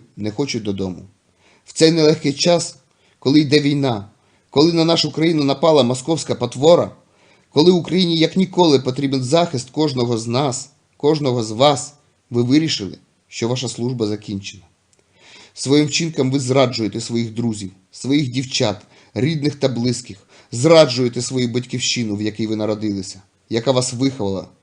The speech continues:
та доручила захищати її незалежність. Більшості українців було гидко дивитися ваші вимоги.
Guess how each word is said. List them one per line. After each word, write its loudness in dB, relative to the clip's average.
та -4
доручила -2
захищати -6
її -4
незалежність. -10
Більшості 0
українців 2
було 2
гидко 2
дивитися -4
ваші -4
вимоги. -6